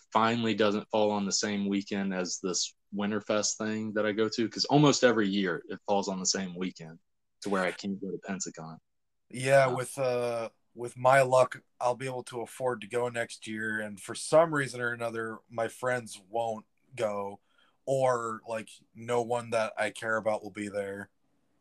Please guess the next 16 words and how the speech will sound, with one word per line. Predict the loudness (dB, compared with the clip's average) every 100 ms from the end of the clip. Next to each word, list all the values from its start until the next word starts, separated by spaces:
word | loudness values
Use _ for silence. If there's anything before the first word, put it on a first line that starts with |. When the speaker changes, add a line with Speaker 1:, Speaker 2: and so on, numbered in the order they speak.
| -4
Speaker 1:
Mm, | -2 0 0 -2 -10 _ _ _ -10
I | -6 -4
Speaker 2:
Because | -4 2
Speaker 1:
gotcha. |
Speaker 2:
that's | 4 4
just | 2 -4 -2
the | 0
way | 2 0
it | 0
works | -2 -4 -8
for | -10
me. | -8 -8 -10 _ _ _ _ _ _
Speaker 1:
Yeah. | -2 -2 -2 -12 _ _ -20 -20 -14 4
Well, | 8 10 8 2 _ _ _
<clears throat> | _ 6
I, | 6 4